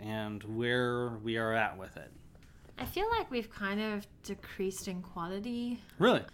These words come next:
Speaker 2: Decreased in thrill factor. I mean, when we were three episodes before the end, I was so annoyed because it felt like they were just getting nothing done.
Speaker 1: Hmm.
Speaker 2: Either side. It
Speaker 1: Yeah.
Speaker 2: felt like nothing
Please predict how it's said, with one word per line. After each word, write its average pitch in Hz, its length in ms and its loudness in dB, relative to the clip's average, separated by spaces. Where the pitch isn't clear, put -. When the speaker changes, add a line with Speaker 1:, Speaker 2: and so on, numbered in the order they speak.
Speaker 2:
Decreased 220 520 0
in 202 160 0
thrill 202 340 0
factor. 208 800 0
I 185 100 -4
mean, 180 500 -2
when 196 180 0
we 214 140 4
were 247 140 0
three 202 640 0
episodes 185 1040 -4
before 196 300 -2
the 170 180 -6
end, 196 560 -4
I 190 80 -2
was 185 160 -4
so 196 720 -2
annoyed 180 680 -6
because 185 300 -6
it 175 100 -8
felt 175 320 -8
like 185 180 -6
they 180 100 -8
were 175 120 -6
just 170 260 -8
getting 170 380 -6
nothing 170 400 -6
done. 165 340 -6
Speaker 1:
Hmm. 165 100 0
Speaker 2:
Either 226 300 6
side. - 540 -4
It 185 80 -4
Speaker 1:
Yeah. 127 180 10
Speaker 2:
felt 170 120 8
like 180 140 0
nothing 185 360 2